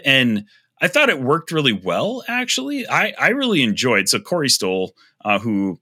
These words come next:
plays Darren Cross in the first Ant-Man movie, comes back, reprises his role as Darren, who becomes modok in this, and it is just super weird. It's super, like, I don't even know how else to really describe it. Like, it's kind of funny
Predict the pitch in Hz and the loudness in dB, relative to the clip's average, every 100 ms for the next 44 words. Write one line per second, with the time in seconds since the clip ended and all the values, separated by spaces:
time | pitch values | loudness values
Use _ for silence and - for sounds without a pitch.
0 | _ _ _ 107 101 107 113 104 - 95 | _ _ _ 0 4 4 2 0 0 0
1 | 98 - - 101 92 85 - 87 - 117 | 0 0 -2 -4 -4 -6 -8 -6 -4 -4
2 | 92 87 85 87 87 85 - 101 92 - | -4 -4 -4 -4 -4 -6 -8 -6 -4 -2
3 | 87 104 - 87 101 107 110 98 92 101 | -4 -6 -10 -10 -4 -2 -2 -4 -4 -2
4 | 110 110 95 87 90 120 95 90 101 - | -2 -2 -6 -4 0 2 2 0 -4 -10
5 | - - _ - 95 95 101 104 120 131 | -20 -20 _ -12 -6 -2 -2 0 0 0
6 | 131 214 226 92 - - - 101 92 82 | 0 0 -2 -6 -14 -18 -4 -2 0 -2
7 | 104 104 110 135 151 147 185 180 - - | 0 2 2 2 0 0 2 4 4 0
8 | - - - - - - - - - 131 | -8 -14 -20 -20 -20 -10 0 4 4 4
9 | 147 226 208 285 247 92 80 _ _ 147 | 2 0 2 2 2 0 -4 _ _ 0
10 | 147 - 233 240 170 143 139 165 202 160 | 2 2 0 -4 0 2 4 4 2 2
11 | 143 123 123 120 107 101 92 95 - 82 | 2 2 2 2 0 -2 -2 -4 -4 -6
12 | 87 90 85 - 85 85 98 98 - - | -6 -2 -2 -2 -4 -2 -2 -4 -8 -20
13 | _ - 98 82 - 131 - - 247 147 | _ -2 -2 -2 -2 0 0 0 0 -2
14 | - 107 131 233 254 | 0 2 2 0 -4